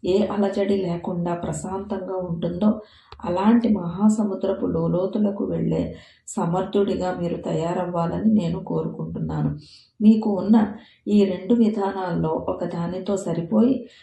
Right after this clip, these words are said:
మరో దానిని నిర్వర్తించలేకపోతే, మీరు ఏమంత గొప్ప సంపన్నులు కానట్టే, మీరు ఒక పక్షపాతం బారిన పడినట్లే. అప్పుడు మీరు సగం చచ్చి సగం బతుకుతున్న జీవచ్ఛవాలు.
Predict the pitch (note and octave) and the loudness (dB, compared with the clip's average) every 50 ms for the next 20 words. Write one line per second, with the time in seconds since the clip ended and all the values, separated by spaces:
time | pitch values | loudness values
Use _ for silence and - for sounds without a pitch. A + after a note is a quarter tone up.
0 | - _ _ - F3+ F3+ F#3+ G#3+ A#3 A#3 G#3+ G#3 G3 F#3+ F#3 F3 E3+ E3+ E3+ F#3 | -20 _ _ -4 0 4 6 6 6 6 6 4 2 0 -2 -2 -2 -2 -2 -2
1 | - - D#3+ D#3 - - F#3+ F#3+ - - G3 F#3 - - G3 G3 G3+ G3 - - | 0 0 0 0 0 0 -2 -2 -2 -4 -6 -6 -4 -4 -4 -4 -4 -6 -6 -8
2 | G#3 - G3+ - - - C4 C4+ - - - - - - _ _ - G3 G3+ F#3+ | -6 -4 -4 -4 -2 0 0 0 -2 -4 -10 -16 -20 -20 _ _ 0 2 4 4
3 | F#3+ F#3+ F3+ F3 F3+ F#3 G3+ G3+ G#3 G3+ F#3+ - - G3 F#3 - - E3+ E3 - | 4 2 2 0 0 -2 0 0 0 0 0 -2 -4 -4 -4 -4 -4 -6 -6 -2
4 | - A3+ A3 - A3 F3 E3+ E3+ F3 F#3 F#3 F3+ F#3 F#3 F#3 G3+ G#3 - E3+ D#3 | -2 0 0 0 0 -2 -2 -4 -4 -4 -4 -4 -4 -6 -6 -6 -6 -8 -6 -4
5 | D3+ D#3 E3+ F3 F3 - - A#3+ B3+ A#3 - - - - _ _ _ - F#3+ G3 | -2 -2 -2 -4 -6 -2 0 0 0 0 0 -4 -10 -20 _ _ _ -2 0 2
6 | G#3 G3+ F#3+ - F3 F3 - - E3 E3+ F#3 G#3+ - - - F3+ E3+ - - - | 2 2 2 2 -2 -4 -4 -4 -4 -4 -4 -4 -6 -8 -10 -10 -10 -8 -6 -6
7 | G3 G3 G#3 G#3 G#3+ A3 G#3+ - A3+ G#3+ G3+ G3+ - E3+ E3 E3 E3+ F#3 G3 G#3+ | -6 -4 0 2 4 4 4 4 2 2 2 2 0 -2 -2 0 0 0 2 2
8 | G#3 - F3 D#3+ - - F3+ F3+ - - - - B3 - - - - - _ _ | 0 0 0 -2 -2 -4 -4 -6 -8 -6 -2 -2 -2 -2 -2 -6 -12 -18 _ _
9 | _ _ - - - - C#4+ D4 B3 G3+ G3 G3 F#3+ F#3+ F#3+ - - G3 F3+ E3+ | _ _ -10 -10 -4 0 4 6 6 6 6 4 2 0 0 -2 -2 -2 -2 -2
10 | E3+ F3 F3 E3 F3 E3 D#3 - - - - - - - - - - F#3+ F3 E3 | -2 -2 -4 -4 -4 -4 -4 -6 -4 -4 -2 -2 -2 -2 -4 -4 -4 -4 -2 -2
11 | D3+ D3+ - - - - F3+ F3 F3+ G#3+ G#3+ - - E3+ E3+ F3 F#3 F3+ - - | -2 -2 -2 -4 -4 -6 -6 -2 2 4 4 4 4 2 2 0 0 -2 -2 -2
12 | F3 D#3+ D#3+ D#3 D3+ - E3 - - - _ | -2 -2 0 0 0 -2 -2 -4 -8 -14 _